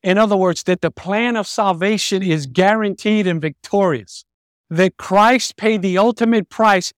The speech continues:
and those who accept it, there is no way you can lose this battle.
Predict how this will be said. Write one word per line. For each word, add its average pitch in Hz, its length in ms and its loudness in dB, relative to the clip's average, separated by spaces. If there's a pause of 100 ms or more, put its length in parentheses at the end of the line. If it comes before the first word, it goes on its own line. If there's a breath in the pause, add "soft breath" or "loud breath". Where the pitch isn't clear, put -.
(240)
and 202 380 0
those 214 540 4
who 240 120 4
accept 240 540 0
it, 196 180 -4
there 208 200 4
is 190 180 0
no 214 320 2
way 226 260 2
you 208 240 0
can 202 280 0
lose 226 240 0
this 190 200 -2
battle. 170 440 0